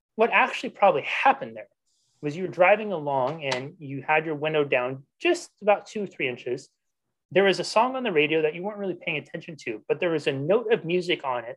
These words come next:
that was somewhat familiar to another song you'd heard from before. At that same time, you got a f-, a whiff of a fragrance outside. You know, maybe it was food cooking at a restaurant. And that combination, that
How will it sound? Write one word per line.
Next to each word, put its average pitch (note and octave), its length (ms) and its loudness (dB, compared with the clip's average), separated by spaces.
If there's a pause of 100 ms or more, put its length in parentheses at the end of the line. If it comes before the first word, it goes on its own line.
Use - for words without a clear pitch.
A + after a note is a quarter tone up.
that D3+ 200 2
was D3+ 420 2 (320)
somewhat D4 540 -2
familiar F3+ 380 0
to F3 140 -6
another F#3 280 2
song C3+ 280 -8
you'd B2 120 -8 (100)
heard B2+ 300 -2
from C3 100 -20
before. C3 460 -2 (580)
At F#3+ 120 2
that - 140 0
same C#4 380 0
time, F#3+ 420 -2
you D#3 120 -8
got F3 140 6
a E3 100 4
f-, - 180 -20 (280)
a D3+ 140 8
whiff F3+ 400 2 (120)
of C#3+ 160 4
a C3+ 80 4
fragrance D#3+ 680 -6
outside. C#3 560 4
You C3 120 -12
know, C3 80 -8
maybe D3 260 -6
it C#3 60 -4
was C3 320 -10
food G3+ 180 -2
cooking D3 320 -8
at B2 80 -4
a B2 80 -4
restaurant. C#3 460 -2 (720)
And F3 140 2
that B3+ 180 2
combination, F3+ 800 0
that F#3+ 220 0